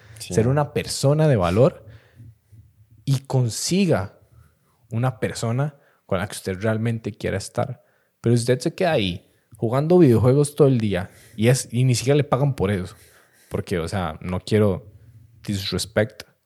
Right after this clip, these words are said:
Speaker 2: los más que juegan videojuegos y son súper pichos en eso y es su profesión. Pero si usted es un mae que pasa en su cama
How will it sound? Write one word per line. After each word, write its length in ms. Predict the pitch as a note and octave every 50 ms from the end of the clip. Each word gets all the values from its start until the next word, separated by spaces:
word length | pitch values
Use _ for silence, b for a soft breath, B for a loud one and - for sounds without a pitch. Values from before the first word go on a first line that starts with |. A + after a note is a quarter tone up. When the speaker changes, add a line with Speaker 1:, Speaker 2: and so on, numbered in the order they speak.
| _
Speaker 2:
los 140 | - F2 F2+
más 220 | F2+ F2 F2+ - -
que 80 | G#2
juegan 260 | G2 G2+ G2 G2+ G#2
videojuegos 640 | G2+ G2 F#2 E2+ E2+ - F#2+ F#2+ F#2+ G#2 F#2+ - -
y 80 | F#2 E2+
son 220 | - - E2+ F#2
súper 340 | - - - G2+ G#2+ G2+ F#2
pichos 340 | - E2+ - - F#2+ F#2+ -
en 100 | G2+ F#2
eso 260 | F#2+ G#2 G#2 - F#2+
y 40 | E2
es 60 | -
su 200 | - - - G#2+
profesión. 560 | F#2+ A2 G#2+ G#2 G2 F#2 F#2+ G2 A2 C3 C3+ B B B B B -
Pero 200 | B2 A2+ A2+ A2+
si 60 | A2 -
usted 120 | - B2+
es 120 | C3+ - F#3
un 100 | F3 F3
mae 220 | D#3 G#2 - - -
que 140 | - A2 -
pasa 420 | - - - A#2+ A#2+ C#3+ - D#3
en 100 | D#3 D3+
su 200 | - - G2+ -
cama 460 | - - A2 G2+ G2+ F2 D#2 - -